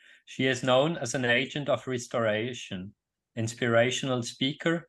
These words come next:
and change maker who leads by example, supports you to walk in greater intimacy with the eternal God within, and blows purpose in your sails. Sanni's heart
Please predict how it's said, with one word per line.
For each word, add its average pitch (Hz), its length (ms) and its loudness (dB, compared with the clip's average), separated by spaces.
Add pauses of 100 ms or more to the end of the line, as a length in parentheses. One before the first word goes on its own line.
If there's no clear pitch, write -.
and 117 200 -2
change 120 380 2
maker 131 500 0
who 127 120 -4
leads 117 380 2
by 113 160 4
example, 95 720 -4 (520)
supports 127 600 4
you 139 120 -2
to 120 140 -8
walk 120 380 6
in 120 120 -2
greater 120 420 0
intimacy 127 880 -6 (140)
with 120 260 0
the 120 120 4
eternal 117 500 2
God 113 320 8
within, 113 460 0 (640)
and 117 200 0
blows 120 440 4
purpose 117 500 2
in 107 100 -2
your 104 140 -2
sails. 90 720 -4 (1600)
Sanni's 139 460 0
heart 139 300 6